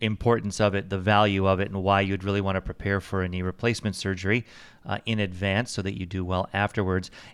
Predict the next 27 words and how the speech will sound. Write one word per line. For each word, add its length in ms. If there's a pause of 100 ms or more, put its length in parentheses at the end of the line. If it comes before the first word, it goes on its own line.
And 120
then, 300
if 180
you'd 140
like 360
to 80
listen, 480 (140)
uh, 80
this 240
is 140
the 160
optional 500
portion. 520 (240)
He 120
does 240
describe 560
his, 400
uh, 300
awareness, 460
understanding, 680
use 320
of 220
the 120
X 160
ten 220
knee 120
machine, 500